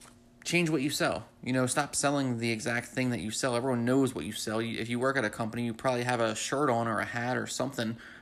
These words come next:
a binder, a notebook with your company logo. Everyone probably knows your company or your service. It's not rocket science, but just change your mindset. All right, guys. So as always, if you found this podcast useful,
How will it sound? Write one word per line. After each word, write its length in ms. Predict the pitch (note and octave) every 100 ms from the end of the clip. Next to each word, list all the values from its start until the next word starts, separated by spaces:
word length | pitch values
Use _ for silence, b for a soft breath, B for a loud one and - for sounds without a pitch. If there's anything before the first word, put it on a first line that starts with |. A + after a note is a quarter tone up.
| B
a 120 | G2 - -
binder, 420 | A2+ B2 C3+ C#3+ B B B
a 100 | -
notebook 640 | G#2+ A2+ B2+ B2+ A2 G2+ - -
with 260 | A#2 A#2+ A#2
your 80 | -
company 320 | A#2+ A2+ A2
logo. 560 | A#2 C#3+ C#3+ C3+ C3+ C3+ B B B _ -
Everyone 240 | B2+ B2
probably 240 | B2 A#2
knows 160 | A#2 A2+
your 60 | G#2
company 480 | C3+ B2+ B2+ B2+ B2
or 100 | G#2
your 120 | F#2
service. 640 | - C#3 C3+ C3+ C3 - - B B B B - -
It's 300 | - A2+ -
not 360 | B2+ B2 A#2 - - -
rocket 340 | A#2+ A2+ C#3 C3+
science, 580 | D3 C#3+ D#3 D#3 - - - - -
but 100 | B2+
just 200 | D3+ -
change 340 | D#3 D#3 D3+
your 80 | B2+
mindset. 500 | A#2+ C#3 B2 - - - - - - - - - - - - - - - - - - _ _ -
All 120 | E3
right, 140 | D3+
guys. 300 | A#2 A2+ A2+
So 440 | - C3+ B2 A#2+ -
as 180 | C#3 C#3+
always, 300 | C3+ C3 A#2+
if 220 | A#2 D3+
you 60 | C3+
found 200 | C3+ A#2+
this 100 | A2+
podcast 540 | B2 A#2 A2+ A2 G#2+
useful, 400 | C#3+ C#3 E3 D#3+